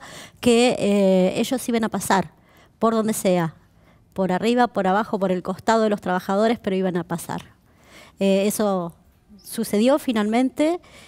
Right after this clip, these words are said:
y claramente el gobierno provincial, la policía, eh, liberó la zona esa noche. Por lo tanto, los,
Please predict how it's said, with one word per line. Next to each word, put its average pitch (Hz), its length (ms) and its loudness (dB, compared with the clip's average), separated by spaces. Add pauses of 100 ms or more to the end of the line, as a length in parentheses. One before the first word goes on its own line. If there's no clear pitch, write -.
(160)
y 214 420 4
claramente 226 840 2
el 208 80 0
gobierno 202 400 0
provincial, 202 640 2
la 214 80 2
policía, 233 720 0 (720)
eh, 180 460 0
liberó 190 260 0
la 202 120 0
zona 208 300 -2
esa 175 200 -8
noche. 190 440 -4 (400)
Por 190 140 -4
lo 190 120 -2
tanto, 196 760 -2 (460)
los, 185 680 -2